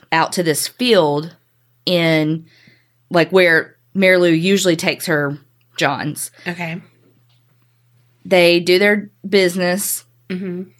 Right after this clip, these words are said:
Speaker 1: and then
Speaker 2: Do the deed, he plants the seed.
Speaker 1: Mm-hmm.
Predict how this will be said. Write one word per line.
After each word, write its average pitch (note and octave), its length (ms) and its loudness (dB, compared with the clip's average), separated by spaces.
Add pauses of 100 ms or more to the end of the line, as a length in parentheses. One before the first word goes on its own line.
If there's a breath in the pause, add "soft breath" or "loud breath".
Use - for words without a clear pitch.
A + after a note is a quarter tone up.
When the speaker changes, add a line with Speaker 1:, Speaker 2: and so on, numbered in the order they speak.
(140)
Speaker 1:
and F3+ 240 2
then F3 560 2 (440 soft breath)
Speaker 2:
Do G#3+ 140 0
the G#3 120 -6
deed, G3+ 300 -6
he G3 100 -10
plants G3+ 460 -10
the G3 60 -14
seed. A3 480 -10
Speaker 1:
Mm-hmm. G#3 720 0